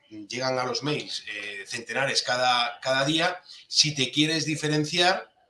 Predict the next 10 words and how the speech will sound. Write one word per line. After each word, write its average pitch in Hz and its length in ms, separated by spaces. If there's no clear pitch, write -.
tienes 143 280
que 156 140
buscar, 156 720
mm, 135 640
algo 147 300
diferente, 143 400
porque 120 220
grafitis, 139 840
eh, 123 80
lamentablemente, 139 1000